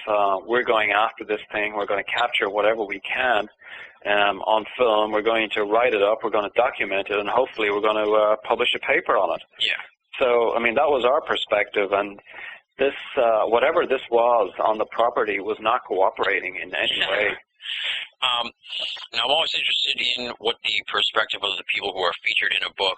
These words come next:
Speaker 2: like, after it comes out. Did, did Tom Gorman or his wife or his kids or anything, did they read the book? Have you heard from them post, uh, publication of Hunt for the Skinwalker?
Speaker 1: Uh, not so far, but I, I, we did make a, a promise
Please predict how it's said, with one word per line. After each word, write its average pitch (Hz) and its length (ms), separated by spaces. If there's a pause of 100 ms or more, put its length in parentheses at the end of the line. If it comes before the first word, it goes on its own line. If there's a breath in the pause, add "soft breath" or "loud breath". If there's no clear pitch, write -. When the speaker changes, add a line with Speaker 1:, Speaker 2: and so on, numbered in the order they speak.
(100)
Speaker 2:
like, 85 160
after 87 260
it 85 140
comes 87 160
out. 85 140
Did, 82 140
did 95 360
Tom 120 320
Gorman 120 640
or 87 300
his 87 180
wife 104 380
or 87 100
his 92 160
kids 101 240
or 95 80
anything, 90 320
did 90 100
they 92 140
read 107 240
the 107 80
book? 123 280
Have 101 100
you 87 100
heard 107 160
from 110 160
them 104 160 (160)
post, 120 320 (160)
uh, 113 320
publication 113 640
of 104 220
Hunt 107 160
for 110 80
the 90 100
Skinwalker? 101 560 (240)
Speaker 1:
Uh, 131 240
not 156 200 (120)
so 156 240
far, 110 320
but 110 160
I, 117 220 (180)
I, 113 140 (500)
we 135 180
did 160 280
make 139 280
a, 113 300
a 104 160
promise 120 480